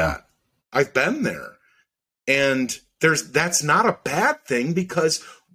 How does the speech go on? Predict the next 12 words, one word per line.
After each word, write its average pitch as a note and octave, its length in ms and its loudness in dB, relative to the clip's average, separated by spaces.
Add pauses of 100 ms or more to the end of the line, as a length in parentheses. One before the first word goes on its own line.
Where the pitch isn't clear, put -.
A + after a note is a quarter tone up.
(140)
there's F3+ 420 2 (360)
empathy E3+ 600 0
and A#2+ 160 -4
compassion C#3+ 840 -10
there, F#2 220 -8
right? A#2 400 -8
Like, D3+ 180 0
there's, A3+ 260 2 (360)
that's, F#3 240 2 (160)
that's G3 280 0
good - 240 0
stuff. - 640 -4